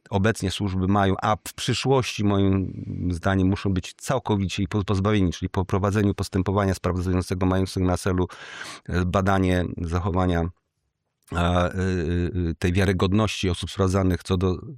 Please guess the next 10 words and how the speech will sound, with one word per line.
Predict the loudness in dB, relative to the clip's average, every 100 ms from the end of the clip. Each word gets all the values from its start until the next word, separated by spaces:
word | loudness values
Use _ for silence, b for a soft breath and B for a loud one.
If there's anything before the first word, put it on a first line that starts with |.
| -10
co | -4 0
do | 2
tajemnic, | 0 2 4 2 0 -2
y, | -2 -4 B B B B
y, | -2 2 2 0 0 0
wrażliwych. | 0 2 2 2 2 0 -6 B B -2
E, | 0 0 0
i | 0
one | 2 2
s-, | 0